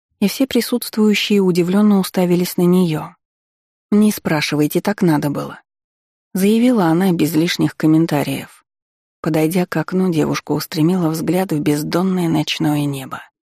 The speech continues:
«Когда-нибудь ты скажешь ему спасибо лично», подойдя к ней сзади, прошептал на ухо Хантер.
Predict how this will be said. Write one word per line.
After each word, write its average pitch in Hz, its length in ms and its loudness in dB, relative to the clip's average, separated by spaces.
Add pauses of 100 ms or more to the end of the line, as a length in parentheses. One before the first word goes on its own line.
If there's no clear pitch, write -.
(1040)
«Когда-нибудь 160 840 0
ты 151 120 0
скажешь 160 540 -2
ему 147 260 4
спасибо 147 640 -4
лично», - 600 -4 (540)
подойдя 147 540 -2
к - 100 -8
ней 143 260 2
сзади, 165 380 -2
прошептал - 640 -4
на 143 220 0
ухо 147 260 -6
Хантер. - 600 -10